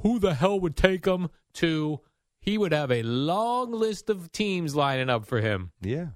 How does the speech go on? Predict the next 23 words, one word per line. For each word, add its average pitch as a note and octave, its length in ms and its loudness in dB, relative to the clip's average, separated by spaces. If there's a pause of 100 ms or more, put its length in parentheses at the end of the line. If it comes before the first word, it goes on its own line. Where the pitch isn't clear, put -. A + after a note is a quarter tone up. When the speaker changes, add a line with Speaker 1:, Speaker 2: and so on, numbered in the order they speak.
(160)
Speaker 2:
I D#3+ 120 6
don't A#3 100 4
know A#3+ 80 2
about G3+ 160 4
a D#3+ 40 2
long E3 280 4
list C#3 180 2
of A2 60 -10
teams, A2 300 0
Speaker 1:
Oh, C3 60 0
Speaker 2:
but A#2 140 4
if, A#2+ 80 2
Speaker 1:
yeah. D#3 120 2
Speaker 2:
if - 140 -2
he F#3 200 2
hits F3 240 2
free D3 320 0
agency, C#3+ 540 0
Speaker 1:
Yes. D#3+ 420 -2
Speaker 2:
someone E3 540 2
will D3 160 4
offer A#2+ 400 0
him F2+ 360 0